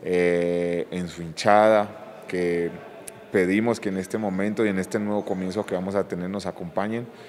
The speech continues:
La verdad, muy agradecido y muy contento en donde estoy en este momento. Sí, no, la verdad, las sensaciones son, son buenas, son positivas. Eh, luego, eh, conocernos más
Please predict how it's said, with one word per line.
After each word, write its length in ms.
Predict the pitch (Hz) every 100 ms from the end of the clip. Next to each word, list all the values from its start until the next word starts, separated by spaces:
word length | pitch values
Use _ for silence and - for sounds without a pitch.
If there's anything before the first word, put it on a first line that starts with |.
| - - -
La 60 | 87
verdad, 340 | 90 98 98
muy 220 | 110 117
agradecido 480 | 120 113 98 - 117
y 60 | 110
muy 160 | 107
contento 500 | 104 110 104 110 104
en 60 | 107
donde 300 | 101 87 85
estoy 340 | - - 101
en 100 | 98
este 160 | 95 -
momento. 460 | 92 80 78 - - - -
Sí, 440 | - - 113 117 113
no, 240 | 120 117
la 100 | 107
verdad, 400 | 104 101 110 127
las 160 | 143 135
sensaciones 640 | 123 110 101 110 120 123
son, 280 | 127 120 120
son 280 | - 107 107
buenas, 320 | 131 131 117
son 220 | 104 98
positivas. 840 | 117 104 95 117 123 131 135 - - -
Eh, 680 | 92 90 90 90 87 82 - - - - - - - - - 85 87
luego, 640 | 90 90 104 107 104 90 82 - - -
eh, 140 | - -
conocernos 720 | - 87 87 107 101 101 101
más 480 | 107 127 131 120